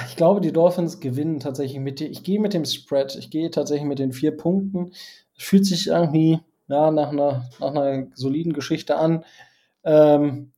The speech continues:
irgendwie, ja, ich, ich weiß es nicht, aber irgendwie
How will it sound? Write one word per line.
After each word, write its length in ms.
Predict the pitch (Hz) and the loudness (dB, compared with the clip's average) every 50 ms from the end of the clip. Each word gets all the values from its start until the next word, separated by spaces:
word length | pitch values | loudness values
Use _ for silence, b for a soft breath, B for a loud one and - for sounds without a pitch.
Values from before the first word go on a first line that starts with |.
| _ - | _ -6
irgendwie, 580 | 156 156 156 147 151 151 147 147 135 127 147 - _ _ _ _ _ _ _ _ _ _ _ | -4 -4 -2 0 2 2 2 2 0 -4 -8 -14 _ _ _ _ _ _ _ _ _ _ _
ja, 180 | - - 127 131 | -6 -4 -4 -4
ich, 160 | 123 123 127 | -4 -6 -10
ich 180 | - 156 151 143 | -12 -12 -8 -6
weiß 220 | 127 117 123 127 | -4 -4 -4 -4
es 120 | 135 123 135 | -4 -4 -6
nicht, 240 | 135 123 120 - | -6 -8 -8 -10
aber 280 | - 135 135 135 135 - | -8 -6 -2 -2 -2 -2
irgendwie 480 | 160 156 143 127 123 135 135 131 131 | -2 -4 -4 -4 -4 -4 -4 -4 -6